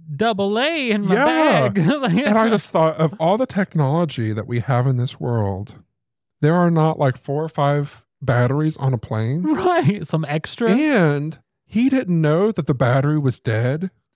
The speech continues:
Speaker 2: or
Speaker 1: Right.
Speaker 2: dying until we were taking off.
Speaker 1: You check that before.
Speaker 2: Yeah, there, I mean, my car and the car before that would tell me if there was a problem with the battery.
Speaker 1: Right.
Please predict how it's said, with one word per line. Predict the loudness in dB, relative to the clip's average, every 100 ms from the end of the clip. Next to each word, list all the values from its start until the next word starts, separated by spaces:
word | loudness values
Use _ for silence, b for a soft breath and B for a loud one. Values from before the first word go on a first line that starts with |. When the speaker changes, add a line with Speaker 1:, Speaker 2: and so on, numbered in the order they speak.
| _ _ -2
Speaker 2:
or |
Speaker 1:
Right. | 0 2
Speaker 2:
dying | 0 0 0 0 -4 -6 -2
until | -2 2 2 4
we | 2
were | 2 0
taking | 0 -2 0 -2 -4
off. | -2 -2 -2 -6 -8 -20 _ _ _ -2
Speaker 1:
You | -2
check | -2 -4 -4 -2
that | 0 0 -2 -8 _ _ -4
before. | -2 -2 -4 -2 -4 -4 0
Speaker 2:
Yeah, | 0 0
there, | 0 2 0 0
I | 0
mean, | 2 2
my | 2 0
car | -4 -4 -2 0 0 -2 -6 _ _ _ _ _ _ _ _ _ _ 0
and | 2 2
the |
car | 0 -2 0
before | 0 0 0
that | 0 -2 -2
would | -6 -4
tell | -2 0
me | 0 0 -2
if | -2
there | 2 2
was | 0
a |
problem | -2 0 0 0
with | -2
the |
battery. | -2 -2 0
Speaker 1:
Right. | 2 2 0 -2 0 -2 -4 -8